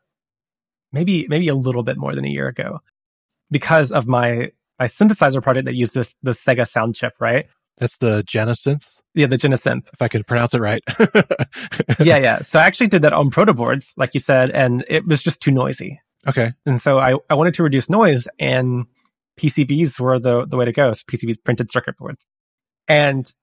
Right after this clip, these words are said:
Speaker 1: I, I covered this a bit in my talk that I gave at, um, Hackaday SuperCon.
Speaker 2: Okay.
Speaker 1: But yeah, so I was like, I, I thought that that was impossible, <laughs> right? I was like,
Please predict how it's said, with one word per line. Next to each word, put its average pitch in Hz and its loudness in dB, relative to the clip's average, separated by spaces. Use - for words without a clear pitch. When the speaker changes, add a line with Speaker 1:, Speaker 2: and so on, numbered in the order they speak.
Speaker 1:
I, 160 4
I 156 2
covered 214 0
this 240 2
a 180 2
bit 139 2
in 135 0
my 127 2
talk - -2
that 127 0
I 120 2
gave 117 -2
at, 123 -2
um, 117 -2
Hackaday 120 -2
SuperCon. 220 0
Speaker 2:
Okay. 139 0
Speaker 1:
But 131 2
yeah, 147 4
so 143 2
I 143 2
was 147 0
like, - -2
I, 147 4
I 143 0
thought 185 2
that 175 6
that 160 6
was 135 2
impossible, 123 0
<laughs> - -
right? 165 4
I - 6
was 147 2
like, 147 0